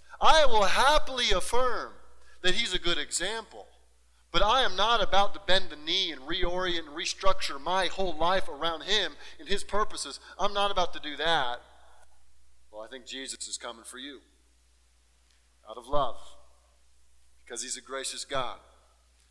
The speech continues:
not because you've deserved it, but because he's here to be the Savior offered to all the world.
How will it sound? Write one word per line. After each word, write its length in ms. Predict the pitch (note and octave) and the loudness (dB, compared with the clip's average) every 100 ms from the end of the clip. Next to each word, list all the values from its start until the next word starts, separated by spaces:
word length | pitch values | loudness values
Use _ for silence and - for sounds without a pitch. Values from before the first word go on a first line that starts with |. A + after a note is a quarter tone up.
| _ | _
not 160 | A2 - | -20 -20
because 320 | - C3+ C3+ | -18 -16 -16
you've 160 | C#3 | -16
deserved 460 | C#3+ C#3 D#3+ C3+ G#2 | -16 -10 -8 -8 -14
it, 100 | G2 _ _ _ _ _ _ | -20 _ _ _ _ _ _
but 80 | _ | _
because 320 | A2+ - C3 | _ -14 -10
he's 200 | C3 C3+ | -10 -10
here 360 | C3 C#3 C#3 C#3+ | -10 -8 -10 -12
to 120 | C3 - | -16 -18
be 320 | B2+ C3 C3 B2 _ _ | -12 -10 -12 -16 _ _
the 60 | |
Savior 720 | - - C#3+ D3 C3 C#3 C3+ B2+ _ | -10 -6 -6 -6 -8 -10 -10 -12 _
offered 540 | C#3 D3 - D3 C#3+ - | -4 -4 -4 -8 -14 -18
to 160 | B2+ | -18
all 340 | C3+ C3+ C#3+ D3 | -10 -6 -4 -6
the 100 | C#3 | -8
world. 420 | C3+ C#3 B2 | -8 -10 -10